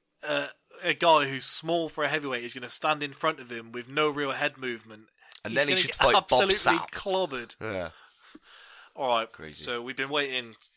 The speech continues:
Speaker 1: to get onto this. We've started at a high note. We've gradually got more and more <laughs> to the
Speaker 2: Luke's
Speaker 1: dark
Speaker 2: wearing his
Speaker 1: side.
Speaker 2: jersey.
Speaker 1: Yeah.
Speaker 2: He still has faith.
Speaker 1: This is the shirt we always lose in as well.
Speaker 2: <laughs>
Speaker 1: So, f-,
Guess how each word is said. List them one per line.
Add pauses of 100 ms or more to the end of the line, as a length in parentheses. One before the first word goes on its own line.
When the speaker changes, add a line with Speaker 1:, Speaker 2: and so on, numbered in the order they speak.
(140)
Speaker 1:
to
get
onto
this.
We've
started
at
a
high
note.
We've
gradually
got
more
and
more (200)
<laughs>
to
the
Speaker 2:
Luke's
Speaker 1:
dark
Speaker 2:
wearing
his
Speaker 1:
side.
Speaker 2:
jersey. (540)
Speaker 1:
Yeah.
Speaker 2:
He
still
has
faith. (100)
Speaker 1:
This
is
the
shirt
we
always
lose
in
as
well. (400)
Speaker 2:
<laughs> (680)
Speaker 1:
So, (420)
f-,